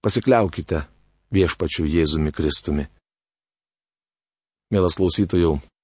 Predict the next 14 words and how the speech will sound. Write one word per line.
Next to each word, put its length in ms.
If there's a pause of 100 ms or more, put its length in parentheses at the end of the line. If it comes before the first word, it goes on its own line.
(840)
tokią 240
žinią 320 (480)
Viešpats 440
davė 260
mums 320 (500)
šiandien. 460 (1400)
Turime 320
apie 240
ką 320
pamąstyti. 720 (1120)
Tai 160
nepaliaujamai 580
ir 80
darykime. 540